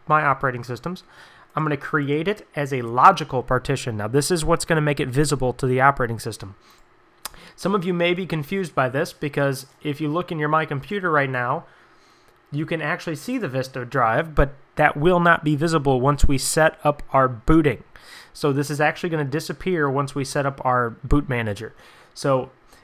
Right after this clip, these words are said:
the logical partition will show up no matter what when we set up our boot manager. So we're gonna use this entire partition to, uh, share between the two. I'm gonna choose my drive letter as drive letter S,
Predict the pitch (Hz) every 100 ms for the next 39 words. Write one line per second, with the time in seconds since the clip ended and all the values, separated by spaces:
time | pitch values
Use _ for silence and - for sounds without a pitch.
0 | _ - 135 131 170 214 214 165 165 160
1 | 147 143 127 170 175 - 147 131 131 -
2 | - _ - 143 143 139 123 120 139 117
3 | - 139 127 123 131 117 117 113 123 104
4 | 98 - - - - - - - - 185
5 | - - - - - - 165 180 156 151
6 | 139 135 147 185 190 196 196 190 - 190
7 | 185 165 151 165 165 _ _ - 147 143
8 | 139 135 - 151 135 175 - 143 156 147
9 | 139 151 151 170 - 185 196 - 196 170
10 | 156 139 156 143 147 147 - 135 135 139
11 | 131 123 117 - 160 - - -